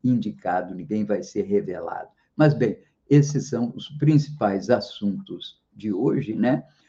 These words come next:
E, sobretudo, esse destaque, né, que o Babiton já disse.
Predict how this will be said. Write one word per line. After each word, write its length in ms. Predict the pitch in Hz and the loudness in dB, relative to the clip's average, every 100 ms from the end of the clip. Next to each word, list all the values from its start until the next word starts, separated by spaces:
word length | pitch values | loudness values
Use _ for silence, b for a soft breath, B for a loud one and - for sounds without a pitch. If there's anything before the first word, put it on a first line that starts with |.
| b | b
E, 140 | 175 190 | -2 -2
sobretudo, 800 | - 139 143 143 143 147 165 160 | 2 2 6 4 4 -4 -2 -4
esse 240 | 147 - | -4 -6
destaque, 640 | 151 147 - 165 151 - 104 | -8 -10 -6 -4 -4 -4 -4
né, 180 | 107 | -4
que 140 | 104 - | -6 -10
o 140 | 98 - _ _ | -14 -16 _ _
Babiton 560 | 104 101 - _ 110 101 | -4 -4 -8 _ -8 -6
já 180 | 107 101 | -6 -8
disse. 380 | - - - | -8 -12 -12